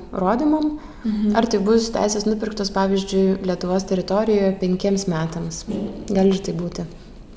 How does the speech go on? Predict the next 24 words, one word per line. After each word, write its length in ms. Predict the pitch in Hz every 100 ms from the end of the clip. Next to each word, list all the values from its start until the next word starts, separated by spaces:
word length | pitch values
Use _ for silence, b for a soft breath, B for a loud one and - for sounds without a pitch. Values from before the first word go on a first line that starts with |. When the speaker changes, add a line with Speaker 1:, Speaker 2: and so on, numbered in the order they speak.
| - -
Speaker 2:
Mhm. 240 | 208 196 208
Speaker 1:
E, 440 | 190 185 185 190 185 -
tai 300 | 214 208 208 208
pagal 260 | 196 196
tai, 120 | 196 226
ką 160 | 214
mes 160 | 190 190
nusprendžiame, 640 | 185 - 202 202 185 180
kaip 140 | - -
mes 120 | 196
nusprendžiame 520 | 190 190 202 196 185
elgtis, 400 | 214 269 - 262 - B B B
pagal 240 | 190 190 190
tai 140 | 226
sumokame, 600 | 226 185 185 208 202 185 180 B B B B
e, 40 | 185 185 180 180 180 175 175 -
kainą 460 | 180 160 190 262 320 -
to 120 | 277
filmo 420 | 277 311 330 370 - B B B B -
ir 60 | 262
tada 220 | 254 214
jau 160 | 262
mes 200 | 233 214
tampame 720 | 220 214 214 208 196 190 190